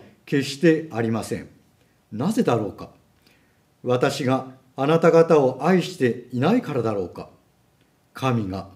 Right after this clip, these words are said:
ご存知です。私は今していることを今後も続けるつもりです。それは私たちと同様に誇れるようにと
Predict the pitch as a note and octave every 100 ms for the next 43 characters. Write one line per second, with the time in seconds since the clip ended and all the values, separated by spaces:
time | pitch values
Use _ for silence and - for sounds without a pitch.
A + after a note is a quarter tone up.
0 | - G#2+ G2 D#2 - - - - _ _
1 | _ _ _ _ _ _ _ _ _ _
2 | - C3 D#3+ D#3 D#3+ D3 D3 - - G3
3 | A3 D3+ - E3+ E3+ F3 F3 F3+ G2+ -
4 | - - F3 F3 F3 F3+ F3+ C#3+ C#3+ D3+
5 | D3 D3+ A#2+ G#2+ E2 D#2+ - - - -
6 | - - - - D3 D3 C3 C3 - C#3+
7 | D3+ F#3 - D#3 - B2 C3+ C#3+ C#3+ C#3
8 | C3+ C3 - - - D#3+ D3+ A3 B3+ F3+
9 | E3+ D#3+ C3 A#2 A2